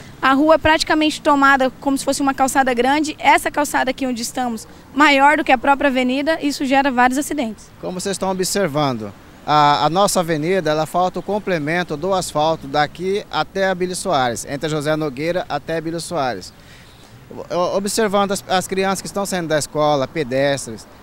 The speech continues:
Speaker 2: tanto os veículos que estão passando por aqui, é, tem muita dificuldade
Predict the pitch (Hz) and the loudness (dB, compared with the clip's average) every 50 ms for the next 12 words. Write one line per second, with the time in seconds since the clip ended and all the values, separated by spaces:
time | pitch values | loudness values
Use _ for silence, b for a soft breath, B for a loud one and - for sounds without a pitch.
0 | - - - 190 190 196 196 - 185 180 160 151 156 165 156 156 165 170 165 147 | -20 -10 -4 -2 -2 -2 -2 -4 -6 -6 -6 -4 -2 -2 0 0 0 -2 -2 -4
1 | 143 135 123 117 - - 135 - 143 143 - 139 - - 143 135 120 - 127 117 | -6 -10 -12 -12 -14 -14 -10 -8 -6 -6 -6 -8 -8 -8 -8 -10 -8 -8 -6 -6
2 | 110 - - 175 190 190 160 113 B B B B B B - - - - 175 185 | -6 -6 -6 -4 -4 -4 -4 -6 B B B B B B -20 -10 -4 0 2 2
3 | 185 175 170 170 165 160 156 151 147 151 143 - - 220 208 226 233 233 226 214 | 2 2 2 2 2 2 0 -2 -4 -6 -8 -6 -4 -2 -2 -2 0 -2 -2 -4
4 | - 226 220 - 226 190 180 165 170 160 131 110 101 | -4 -6 -6 -4 -2 0 2 4 4 2 0 -2 -10